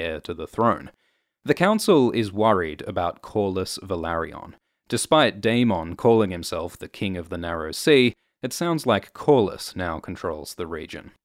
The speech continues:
And now Corlys plans to marry his daughter Laena to the son of the Sea Lord of Braavos.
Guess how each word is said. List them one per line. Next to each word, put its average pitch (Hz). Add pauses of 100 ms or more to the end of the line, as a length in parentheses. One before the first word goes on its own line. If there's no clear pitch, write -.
(140)
And 117
now 123
Corlys 127
plans 87
to -
marry 107
his 98
daughter 92
Laena 110 (240)
to 123
the 107
son 127
of 107
the 104
Sea -
Lord 87
of 82
Braavos. 113